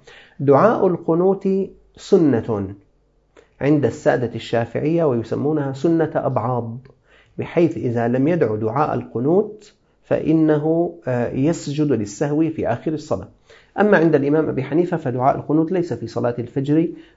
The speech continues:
وإنما يدعو دعاء القنوت في صلاة الوتر. أما الشافعية يدعونه في صلاة الفجر وفي الوتر من النصف الثاني من شهر رمضان. مهما يكن من أمر فهو سنة وليس فرضاً،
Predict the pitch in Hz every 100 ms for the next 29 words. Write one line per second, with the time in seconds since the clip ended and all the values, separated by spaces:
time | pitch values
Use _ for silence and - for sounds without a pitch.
0 | - 139 160 156 147 151 147 160 127 113
1 | 113 120 117 - 131 143 - 123 113 -
2 | 113 123 131 131 135 - 131 123 117 -
3 | 104 - _ _ _ _ _ - 127 -
4 | 123 - 143 165 165 139 120 139 143 120
5 | 123 - 131 - 117 135 131 123 - 160
6 | 180 196 160 147 156 147 - - - -
7 | 143 147 202 208 202 190 131 135 170 -
8 | 113 - 139 139 135 143 - _ - 110
9 | 107 131 120 123 123 123 - 120 101 92
10 | 87 - _ _ _ 170 214 208 196 185
11 | 170 156 156 175 202 202 143 139 120 -
12 | 143 135 131 139 143 135 113 110 120 -
13 | 123 131 - - 123 107 98